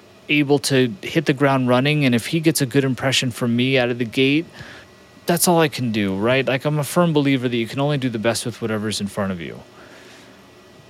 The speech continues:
So he comes on board, and thank God he is one of the most emotionally intelligent human beings I've ever come across.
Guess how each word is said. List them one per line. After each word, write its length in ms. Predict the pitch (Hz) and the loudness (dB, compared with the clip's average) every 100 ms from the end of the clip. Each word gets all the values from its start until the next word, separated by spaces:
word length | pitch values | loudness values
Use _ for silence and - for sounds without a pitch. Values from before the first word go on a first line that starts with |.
| - - - - - - - - - | -20 -20 -20 -20 -20 -20 -20 -20 -12
So 240 | - 151 131 | 0 2 4
he 440 | 127 185 185 170 139 - | 4 4 6 4 0 -4
comes 300 | 156 156 147 | -2 0 2
on 160 | 147 | 2
board, 440 | 123 104 101 117 110 - - - - | 2 2 2 0 -4 -12 -18 -16 -4
and 440 | 123 120 113 110 | 0 2 2 -2
thank 380 | 101 - 143 120 | -6 -6 -6 -4
God 340 | - 110 110 98 | -2 0 0 -2
he 160 | 107 | -2
is 140 | 113 107 | -2 0
one 140 | 107 | 0
of 60 | 104 | 2
the 100 | 101 | 2
most 420 | 104 104 - - - | 2 0 -2 -8 -12
emotionally 500 | 117 120 135 123 143 | -4 2 2 2 2
intelligent 500 | 120 104 113 107 113 | 0 2 0 0 -2
human 240 | 101 110 101 | -2 0 0
beings 380 | 107 101 98 104 | 2 0 0 -2
I've 160 | 95 | -2
ever 160 | 101 95 | -4 -4
come 220 | - 117 | -6 -6
across. 580 | 101 98 85 92 - | -4 -4 -4 -4 -6